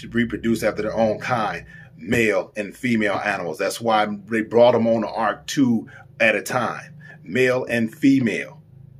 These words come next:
What did God do in the beginning? Male and female, he created, he created them. So how in the world can anybody in that lifestyle, and I challenge anyone in that lifestyle, listen, repent.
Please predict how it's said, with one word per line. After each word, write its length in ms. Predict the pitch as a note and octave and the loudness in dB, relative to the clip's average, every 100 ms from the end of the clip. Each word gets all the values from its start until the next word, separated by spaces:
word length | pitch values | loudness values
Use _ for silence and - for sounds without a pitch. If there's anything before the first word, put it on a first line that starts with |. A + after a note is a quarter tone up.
| - _ _ _ _ _ | -20 _ _ _ _ _
What 160 | G#2 A2 | -6 -6
did 140 | G#2 | 0
God 240 | A#2+ A#2+ | 2 4
do 120 | B2 C3 | 4 2
in 40 | |
the 60 | B2+ | 0
beginning? 520 | A#2 C3+ A2 D#2 - | 0 2 2 -2 -12
Male 380 | D2+ G#2+ A#2+ A#2+ | -6 -2 0 0
and 200 | A#2 A2+ | -2 -4
female, 460 | - C#3 C3 A#2+ G#2+ | -2 0 2 2 -2
he 200 | F2 A2+ | -2 -6
created, 440 | - G2+ F#2+ F#2 | -4 -4 -2 -4
he 200 | F2+ A2 | -4 -6
created 420 | - G2 G2 F#2 F2 | -4 -2 -2 -2 -6
them. 220 | E2 - - _ _ - - | -8 -10 -16 _ _ -20 -20
So 240 | - G#2+ G#2 | -4 -2 0
how 260 | A#2 C3+ | 0 0
in 80 | C#3 | 0
the 100 | C3 | -2
world 400 | A2 A#2 A2+ G#2+ | -2 0 0 -2
can 200 | F#2+ F2+ | -8 -4
anybody 680 | G#2+ B2+ A#2+ A#2+ B2 A#2+ A2+ | -4 -4 -4 -4 -4 -4 -4
in 120 | A2+ | -2
that 200 | A2+ G#2 | -2 0
lifestyle, 720 | G#2+ A2+ G#2+ - D#2 B1+ - _ _ | 0 0 -2 -6 -12 -12 -18 _ _
and 100 | F2 | -6
I 120 | G2 B2+ | -4 0
challenge 340 | C#3 D3+ B2+ | 2 2 2
anyone 560 | C3+ D3+ A2+ F#2 D#2 - _ _ _ _ - | 2 2 0 -2 -4 -10 _ _ _ _ -2
in 160 | C3+ C#3 | 0 2
that 180 | C#3+ | 2
lifestyle, 640 | C3+ C#3 D3+ - F#2+ E2+ E2+ | 2 0 -2 -4 -10 -8 -2
listen, 400 | B2 C#3 F2 D#2+ | -2 -2 -4 -6
repent. 560 | F2+ - C#3 E3 - | -8 -6 -4 -4 -6